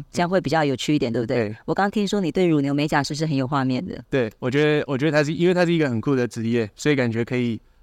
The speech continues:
Speaker 2: 就是蹦出一些其-，就是特别的火花。
Speaker 1: 然后再一定彩绘。
Speaker 2: 嗯，对。
Speaker 1: 指甲彩绘感觉也不错。
Speaker 2: 对。
Speaker 1: 哦。
Speaker 2: 帮乳牛做指甲彩绘。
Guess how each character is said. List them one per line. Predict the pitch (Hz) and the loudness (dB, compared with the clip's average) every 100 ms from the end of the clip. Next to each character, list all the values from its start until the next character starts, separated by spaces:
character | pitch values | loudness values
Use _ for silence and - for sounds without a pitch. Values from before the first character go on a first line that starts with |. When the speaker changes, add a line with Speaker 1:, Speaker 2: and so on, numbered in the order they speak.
| - | -2
Speaker 2:
就 | 143 | 0
是 | 135 131 | 0 2
蹦 | 139 123 | 0 2
出 | 127 | 2
一 | 123 | 2
些 | 123 127 - | 0 -2 -6
其-， | - - | -8 -4
就 | - | -2
是 | 127 135 127 | 0 0 0
特 | 143 | 0
别 | 123 113 | 2 0
的 | 107 | 0
火 | 110 | -2
花。 | 104 104 104 | -4 -6 -8
Speaker 1:
然 | - 147 | -6 -2
后 | 175 | 0
再 | 170 | 0
一 | 160 | 0
定 | 156 | 0
彩 | 147 - | -2 -4
绘。 | 113 151 123 - - | -4 -4 -4 -10 -6
Speaker 2:
嗯， | 131 107 | -4 -2
对。 | 110 110 - | 0 0 0
Speaker 1:
指 | 160 | -2
甲 | 151 156 | 0 0
彩 | 131 | -2
绘 | 123 156 | -4 -2
感 | 127 | -2
觉 | 127 | -2
也 | 110 | -4
不 | 113 | -4
错。 | 135 - - | -6 -6 -6
Speaker 2:
对。 | 117 - _ _ _ | -8 -8 _ _ _
Speaker 1:
哦。 | - 214 220 - | 0 2 0 0
Speaker 2:
帮 | 139 | 2
乳 | 151 139 | 4 4
牛 | 123 117 | 2 2
做 | 135 127 | 2 0
指 | 123 | 0
甲 | 120 | 0
彩 | 117 113 | 0 -2
绘。 | 101 104 | -4 -6